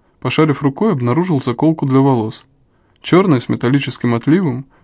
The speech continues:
она поблескивала у него на ладони. Видно, медсестра уронила. «Ха-ха, а ты, я смотрю, тут время даром не теряешь»,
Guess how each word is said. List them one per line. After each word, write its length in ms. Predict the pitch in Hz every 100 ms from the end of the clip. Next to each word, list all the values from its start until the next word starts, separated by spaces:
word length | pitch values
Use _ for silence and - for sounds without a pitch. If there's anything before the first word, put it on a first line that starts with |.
| _
она 180 | 135 190
поблескивала 640 | 143 123 165 - 135 120
у 40 |
него 240 | 117 117 156
на 140 | 143
ладони. 480 | 131 123 107 104 135 _ _ _ _ -
Видно, 260 | 131 147
медсестра 520 | 131 131 - 156 135 113
уронила. 480 | 110 113 113 120 - _ _ _ _ _ _ _ _ _ _
«Ха-ха, 480 | - 143 - 120 - _ _ _ _ _
а 100 | -
ты, 140 | - 180
я 80 | 202
смотрю, 340 | 185 170 190
тут 180 | 190 170
время 240 | 156 175
даром 300 | 165 170 170
не 80 | 170
теряешь», 560 | 170 147 127 120 -